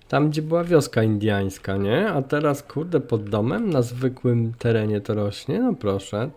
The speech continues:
To, albo kolejna aktualizacja może w międzyczasie była. I coś się pewnie pozmieniało. Dobra, szukamy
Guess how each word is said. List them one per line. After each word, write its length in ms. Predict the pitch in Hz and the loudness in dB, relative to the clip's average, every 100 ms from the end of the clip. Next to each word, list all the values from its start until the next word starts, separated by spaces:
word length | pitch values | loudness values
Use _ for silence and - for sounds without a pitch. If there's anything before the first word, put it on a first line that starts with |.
| - | -10
To, 160 | - 123 | -4 0
albo 420 | 135 139 131 - - | 2 4 2 0 -8
kolejna 280 | - 143 131 | 0 4 4
aktualizacja 640 | 123 - 120 120 120 113 | 2 0 0 2 0 0
może 240 | 101 101 104 | -4 -2 -2
w 40 | |
międzyczasie 460 | 107 104 107 104 107 | -2 -4 -6 -6 -4
była. 360 | 104 107 147 147 - - - - - | -2 0 0 -2 -18 -20 -20 -20 -14
I 100 | 131 | -8
coś 220 | - 139 | 0 0
się 120 | - 131 | 2 -2
pewnie 240 | 135 135 | 2 2
pozmieniało. 480 | 131 127 139 131 117 | 2 2 4 4 6
Dobra, 360 | 151 127 117 | 6 4 2
szukamy 580 | 127 143 170 165 156 147 | -2 0 4 6 6 4